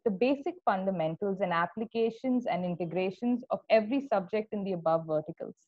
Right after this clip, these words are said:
Can we move to the next slide, please? All right. So as you can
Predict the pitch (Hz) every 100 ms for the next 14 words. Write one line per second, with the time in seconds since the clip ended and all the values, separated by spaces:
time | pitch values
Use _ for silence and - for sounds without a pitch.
0 | _ _ _ _ _ _ _ _ - 185
1 | 185 175 170 170 170 160 - 185 190 392
2 | 494 _ _ _ _ _ _ _ _ _
3 | _ _ _ _ _ _ _ - 180 160
4 | - - _ _ _ _ _ _ _ _
5 | - 240 285 381 403 415